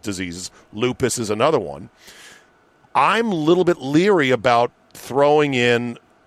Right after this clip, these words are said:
vaccines that are meant to stimulate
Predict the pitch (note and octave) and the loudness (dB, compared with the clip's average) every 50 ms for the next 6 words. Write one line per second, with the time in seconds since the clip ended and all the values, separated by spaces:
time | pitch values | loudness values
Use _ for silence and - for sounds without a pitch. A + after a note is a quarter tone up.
0 | _ _ _ - G2 A2 A#2+ A#2 A2+ - - - - E3 F3+ F3 D#3 C#3+ B2+ A2+ | _ _ _ -8 -2 0 0 0 0 -4 -6 -4 -2 0 0 0 0 -2 -4 -6
1 | - - B2 A2+ A2+ A2 A2 A2 A#2 A#2+ B2 B2 - - - A#2 - - - - | -4 0 0 0 2 0 -2 0 0 0 0 0 -4 -10 -12 -10 -8 -8 -4 -2
2 | D#3+ D#3+ D#3 D3 C#3 C3+ B2+ B2 A#2+ A#2+ A#2 A2+ - | 0 0 0 0 0 2 2 2 2 2 0 -4 -8